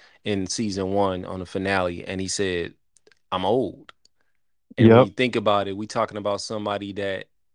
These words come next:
Speaker 1: on the regular, on the sacred timeline, this was eighteen sixty-eight, I believe, eighteen sixty. I could be wrong. But, uh,
Speaker 2: Mm-hmm.
Speaker 1: it was in the eighteen sixties, we know that, because the episode was titled eighteen ninety-three, where they, on the Branch timeline, it was older
Speaker 2: Yeah.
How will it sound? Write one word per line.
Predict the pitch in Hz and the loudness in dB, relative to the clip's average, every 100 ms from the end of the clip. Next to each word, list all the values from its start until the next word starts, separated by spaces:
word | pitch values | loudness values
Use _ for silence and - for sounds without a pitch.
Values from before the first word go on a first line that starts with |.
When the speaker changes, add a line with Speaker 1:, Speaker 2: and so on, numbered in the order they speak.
| _ _ | _ _
Speaker 1:
on | 110 101 | -12 -10
the | 98 | -4
regular, | 110 123 113 110 | 0 2 0 -2
on | 101 | -6
the | 92 | -6
sacred | 123 123 117 - | -2 0 -2 -4
timeline, | 107 101 101 101 98 98 95 | -4 -4 -4 -6 -6 -8 -6
this | 107 - | -8 -8
was | 90 - | -12 -8
eighteen | 107 104 - 107 101 98 | -8 -8 -6 -6 -4 -6
sixty-eight, | 90 - 113 - 107 95 90 104 - - 107 107 - | -8 -8 -8 -10 -10 -10 -10 -12 -12 -10 -8 -10 -6
I | 101 107 | -2 -2
believe, | 104 104 101 | -2 -4 -4
eighteen | 101 - 107 | -4 -6 -6
sixty. | - 104 - | -6 -8 0
I | 104 | 2
could | - 95 | 2 -4
be | |
wrong. | 95 107 110 113 113 - - - _ _ | -2 2 2 2 -4 -20 -20 -20 _ _
But, | 101 131 | 6 8
uh, | 127 | 10
Speaker 2:
Mm-hmm. | 123 117 - _ 135 | 8 6 2 _ -6
Speaker 1:
it | 151 | -4
was | 139 | -2
in | 139 | -2
the | 135 | -2
eighteen | 131 - 113 | -4 -4 -6
sixties, | - 123 - 110 98 | -6 -8 -8 -10 -10
we | 101 | -8
know | 101 98 | -6 -4
that, | 95 | -6
because | 92 98 92 | -8 -8 0
the | 107 | 2
episode | - 110 95 | 2 0 0
was | - | 0
titled | 98 92 | -2 0
eighteen | 98 92 101 | -4 -6 -6
ninety-three, | 95 90 90 104 98 95 | -6 -6 -6 -4 -4 -4
where | 95 | -6
they, | 92 92 - | -4 -6 -10
on | 110 - 104 92 | -16 -8 -8 -6
the | 92 | -8
Branch | 92 - 110 127 - | -10 0 2 2 -2
timeline, | - 104 92 92 92 90 | -8 -6 -6 -8 -8 -8
it | 90 | -12
was | 87 - | -14 -6
older | 104 101 127 | -4 2 6
Speaker 2:
Yeah. | 123 107 | 8 6